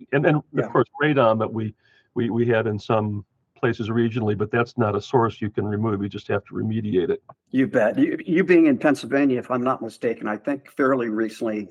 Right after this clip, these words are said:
Speaker 2: uh, there was a number that I, I think I came across, that forty percent of the homes in Pennsylvania, uh, are believed to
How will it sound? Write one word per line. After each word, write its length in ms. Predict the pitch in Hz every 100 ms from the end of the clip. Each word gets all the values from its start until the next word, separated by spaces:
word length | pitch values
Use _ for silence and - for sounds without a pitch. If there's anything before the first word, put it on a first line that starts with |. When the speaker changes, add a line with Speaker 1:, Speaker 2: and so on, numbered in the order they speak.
| -
Speaker 2:
uh, 340 | 107 104 101
there 160 | 107 110
was 160 | 110
a 40 | 127
number 300 | 117 120 113
that 180 | 110 104
I, 200 | 107 104
I 80 | -
think 240 | 101 123 -
I 80 | 104
came 240 | - 101
across, 400 | 98 - 110 110
that 200 | 117 -
forty 240 | - 160 156
percent 380 | - 127 127
of 60 | 117
the 80 | 95
homes 680 | 120 123 120 107 - - _ _ _ _ _
in 160 | 117 101
Pennsylvania, 840 | 120 117 - 98 107 107 101 95 - _ _ _ _ _ _ _
uh, 400 | 104 104 104 101 101 _ _ _
are 320 | - 110 110 - - _ _ -
believed 300 | 147 143 -
to 220 | 139